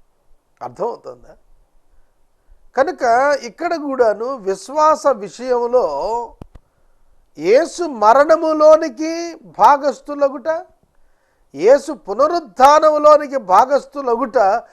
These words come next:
అనే దానిని ఎక్స్‌ప్లెయిన్ చేయటానికి ఏ పదం అయితే బాగుంటుంది అంటే, బ్యాప్టిజో,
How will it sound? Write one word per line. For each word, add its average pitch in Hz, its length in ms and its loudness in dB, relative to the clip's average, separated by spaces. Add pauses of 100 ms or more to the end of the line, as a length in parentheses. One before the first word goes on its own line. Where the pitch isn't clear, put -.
(220)
అనే 233 340 2
దానిని 285 680 0
ఎక్స్‌ప్లెయిన్ 294 800 -4 (100)
చేయటానికి 247 760 -4 (240)
ఏ 320 180 -4
పదం 294 340 2
అయితే 262 320 2
బాగుంటుంది 170 760 -4
అంటే, 151 160 -12
బ్యాప్టిజో, 202 1300 0